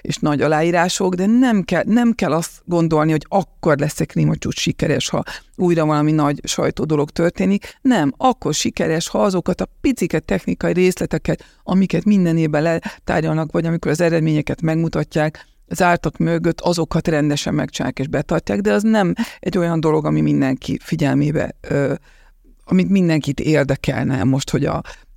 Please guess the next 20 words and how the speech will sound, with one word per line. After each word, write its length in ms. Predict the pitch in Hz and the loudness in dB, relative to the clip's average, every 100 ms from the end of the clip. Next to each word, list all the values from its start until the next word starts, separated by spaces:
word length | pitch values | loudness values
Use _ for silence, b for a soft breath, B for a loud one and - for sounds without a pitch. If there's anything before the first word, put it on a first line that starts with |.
| - | -4
a 80 | 131 | -2
hatos 600 | 135 170 - 127 - - | 0 0 -2 -2 -2 -2
cikkeit 520 | - - - 120 120 | -2 -2 -2 -4 0
azt 220 | 123 - - | -2 -2 -4
éppen 540 | - - 135 - - b b - | -4 -2 0 -2 -4 b b -6
hogyan 320 | - 143 135 | -2 2 2
tartsuk 380 | 131 127 - - | 2 0 0 -2
be, 260 | 147 143 143 | 0 0 0
annak 440 | - 139 139 - | 0 0 -2 -2
a 220 | 139 135 - - 85 - | 0 0 -2 -6 -8 -2
technikai 460 | 147 151 139 - | 0 0 0 0
részletei, 400 | 147 147 - 135 | 0 0 -2 -2
hogyan 240 | 139 143 131 | 0 0 0
számoljuk 540 | - 143 147 143 - | 0 0 0 0 -2
el 60 | 90 | -4
a 40 | |
kibocsátásokat, 920 | - 123 147 - - 104 - - - | -2 -2 -2 -2 -2 -4 -4 -2 -2
ezt 200 | 156 - | -2 -2
az 120 | 156 165 | -2 0
átlag 460 | 165 - 165 160 | -2 0 -2 -2